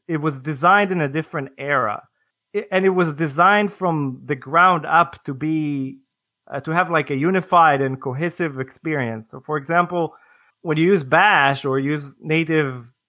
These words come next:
I would say na-, like, native Unix slash Linux commands like L S or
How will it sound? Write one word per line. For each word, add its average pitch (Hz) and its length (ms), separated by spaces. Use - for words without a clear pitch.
I 127 60
would 120 140
say 131 140
na-, 139 360
like, 123 260
native 147 520
Unix 147 360
slash 139 440
Linux 147 420
commands 135 540
like 110 220
L 135 200
S 135 360
or 110 180